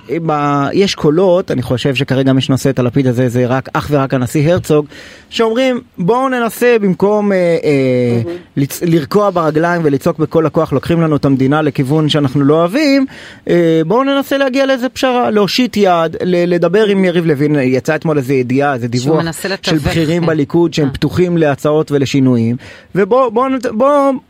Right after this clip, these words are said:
Speaker 1: בוא, בוא נתווכח, בת-, נשנה מבפנים, מה שנקרא. איך את ביחס לאמירה הזאת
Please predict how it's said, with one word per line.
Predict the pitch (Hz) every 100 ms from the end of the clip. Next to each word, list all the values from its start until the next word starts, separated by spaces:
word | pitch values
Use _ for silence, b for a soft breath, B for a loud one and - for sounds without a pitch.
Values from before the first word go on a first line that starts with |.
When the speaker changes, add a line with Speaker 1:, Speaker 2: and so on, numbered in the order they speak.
| -
Speaker 1:
בוא, | 202 233 -
בוא | 202 269
נתווכח, | 277 277 285 277
בת-, | 269
נשנה | 247 220 262 262
מבפנים, | 277 226 240 269 240
מה | 156
שנקרא. | 135 131 - 98 101 b b b _ -
איך | 175
את | 196
ביחס | 165 160 156 156
לאמירה | 147 139 135 135 131
הזאת | 123 127 156